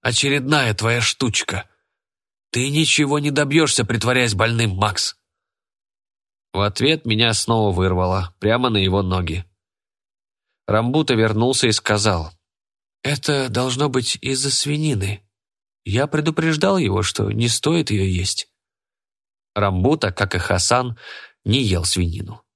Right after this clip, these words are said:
Папа свинину просто не любил. Только я один ел вечером это мясо. А в таком климате оно очень быстро портится. И хотя у нас был холодильник, он работал от генератора, и толку от него было мало.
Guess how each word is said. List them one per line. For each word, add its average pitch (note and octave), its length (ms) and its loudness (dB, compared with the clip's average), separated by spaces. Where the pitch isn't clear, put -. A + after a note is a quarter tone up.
Папа E3 220 -2
свинину B2+ 440 0
просто B2 320 0
не G#2+ 120 2
любил. F2 460 0
Только A#2 260 -2
я A#2+ 220 4
один F#2+ 260 2
ел F#2 260 2
вечером F#2+ 400 0
это F#2 140 0
мясо. F2+ 440 0
А F#2+ 100 -2
в F#2 60 -4
таком C#3+ 320 2
климате D#3+ 420 2
оно B2+ 360 0
очень D3 280 0
быстро A#2 320 0
портится. G2 640 -2
И G#2 120 0
хотя A2+ 340 2
у A2 60 0
нас G2 200 0
был F2+ 220 0
холодильник, A2+ 800 -2
он C#3+ 180 -2
работал A2+ 480 2
от G2+ 80 -2
генератора, G#2+ 680 0
и F2+ 60 -2
толку A2 320 0
от F#2+ 120 -2
него F#2 200 0
было F2+ 260 0
мало. F2 460 -2